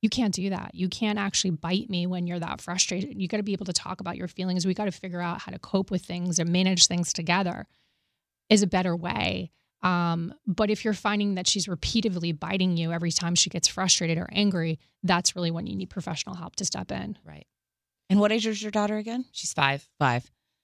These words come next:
Speaker 2: 'Cause, uh, you'll sometimes see, uh, you know, I'll be at the park and you'll see a kid, like, kick their parents or, you know, but it, they're frustrated. But if it becomes a pattern,
Speaker 1: Exactly.
Speaker 2: that's where you,
Speaker 1: Yes.
Speaker 2: you know that.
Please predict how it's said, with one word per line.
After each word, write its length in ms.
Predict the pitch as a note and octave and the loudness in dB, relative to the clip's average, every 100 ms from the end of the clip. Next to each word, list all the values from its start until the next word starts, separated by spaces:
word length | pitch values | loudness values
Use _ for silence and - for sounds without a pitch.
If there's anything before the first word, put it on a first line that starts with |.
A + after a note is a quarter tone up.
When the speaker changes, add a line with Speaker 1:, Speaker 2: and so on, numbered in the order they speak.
| _ _ _ | _ _ _
Speaker 2:
'Cause, 140 | G3 F#3+ | 4 4
uh, 80 | - | 6
you'll 260 | G3+ G3+ | 8 8
sometimes 500 | F#3+ A3+ A3+ A3 G3+ | 10 8 10 8 8
see, 280 | G3 F3+ F3 - | 6 6 6 8
uh, 100 | F#3 | 8
you 140 | F#3 G3+ | 10 6
know, 140 | E3 F3 | 6 8
I'll 140 | F#3 G3 | 8 8
be 120 | F#3+ | 6
at 100 | F#3 | 4
the 80 | F3+ | 2
park 320 | F3 F3 E3+ | 4 4 4
and 100 | F3 | -2
you'll 60 | D#3+ | -2
see 160 | F3+ | -4
a 40 | E3 | -2
kid, 320 | - E3+ D#3+ | 4 4 6
like, 180 | D#3 - | 2 2
kick 220 | F3 D#3 | -2 0
their 120 | F3 | -2
parents 640 | D#3+ E3+ D3+ D3+ D3 D3 | 0 0 2 2 2 6
or, 100 | D#3+ D3 | 6 6
you 180 | F#3 | 6
know, 180 | F#3+ F3 | 8 8
but 180 | E3 F3+ | 6 2
it, 100 | D3 - _ _ | 0 -6 _ _
they're 180 | E3 D#3 | 2 2
frustrated. 960 | - F#3 F3+ - F3+ E3+ E3 D#3+ D#3 - _ _ _ _ - | 4 4 4 2 0 2 2 2 0 -6 _ _ _ _ 4
But 100 | D#3+ | 4
if 120 | D3+ | 4
it 100 | C#3+ | 2
becomes 300 | D3+ F3+ E3 | 0 -2 0
a 60 | D#3 | -2
pattern, 560 | - - C#3+ A2+ F#2 | -4 0 2 0 -2
Speaker 1:
Exactly. 460 | A#2+ E3+ D3+ D#3+ F3 | 0 4 4 2 0
Speaker 2:
that's 60 | B2+ | 0
where 40 | |
you, 260 | B2+ B2 - | 0 -2 -4
Speaker 1:
Yes. 180 | - B2 | -8 -4
Speaker 2:
you 80 | A#2+ | -2
know 220 | A2 A2 | -2 -2
that. 220 | G#2 A2 | 0 -2